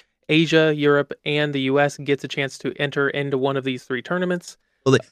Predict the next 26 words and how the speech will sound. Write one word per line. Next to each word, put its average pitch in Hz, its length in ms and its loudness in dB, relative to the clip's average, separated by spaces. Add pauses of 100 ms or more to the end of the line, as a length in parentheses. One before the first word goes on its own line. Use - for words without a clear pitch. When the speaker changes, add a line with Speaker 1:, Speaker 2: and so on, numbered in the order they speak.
(100)
Speaker 2:
you, 165 180 6
they 147 160 8
can 135 140 4
enter 208 200 4
into 131 180 2
any 113 220 0
one. 92 240 2
Speaker 1:
Yeah, 160 100 8
they 151 120 4
can 170 160 2
enter, 175 300 4
but 156 180 2
the 147 80 2
ti-, 165 280 4
the 156 140 6
way 170 140 8
the 151 180 4
starting 190 400 6
times 160 240 2
of 143 80 2
the 139 80 2
tournament 135 460 -2
is 135 100 -2
structured 135 560 -2
so 139 160 0
that 135 220 2